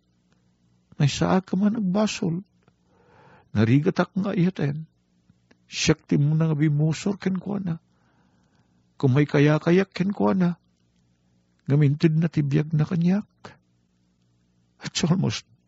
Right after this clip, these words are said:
impossible to believe that. So narigata pa siyang yung dayta kayem ko ti, ultimo remedyo. Kakaiso na lang yan na remedyo nga mabalin nga ramiden ni Apo Diyos.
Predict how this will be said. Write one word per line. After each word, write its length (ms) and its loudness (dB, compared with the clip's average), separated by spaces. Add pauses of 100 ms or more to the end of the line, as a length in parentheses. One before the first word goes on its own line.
(160)
impossible 720 -6
to 80 -6
believe 400 -6 (160)
that. 240 -16 (1120)
So 80 0
narigata 480 2
pa 160 -2
siyang 320 0
yung 80 0
dayta 400 -2
kayem 320 -4
ko 160 -6
ti, 240 -6 (400)
ultimo 560 2 (160)
remedyo. 720 -2 (260)
Kakaiso 480 0
na 160 -2
lang 160 0
yan 240 0
na 80 -4
remedyo 640 -4
nga 80 -2
mabalin 400 -2
nga 80 -4
ramiden 400 -2
ni 80 -4
Apo 240 -8
Diyos. 320 -12